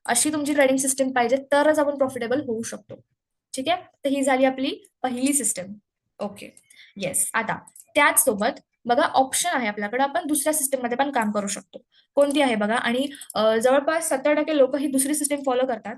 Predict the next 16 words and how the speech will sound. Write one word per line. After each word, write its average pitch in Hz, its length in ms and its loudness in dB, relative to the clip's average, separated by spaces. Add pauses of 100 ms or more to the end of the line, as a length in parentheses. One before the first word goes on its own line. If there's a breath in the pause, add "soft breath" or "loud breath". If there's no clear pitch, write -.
(880)
ते 294 60 4
म्हणजे 233 340 0 (380 loud breath)
accuracy 302 520 0
of 302 100 4
winning 240 400 -4
trade. 196 180 -6 (1200)
ठीक 277 160 -4
आहे? 370 100 -2 (360 loud breath)
Accuracy 311 500 0
of 330 100 4 (120)
winning 285 240 0
trade 285 140 6
याचा 269 280 2
अर्थ 247 200 0
काय 311 220 -2
आहे, 233 260 -4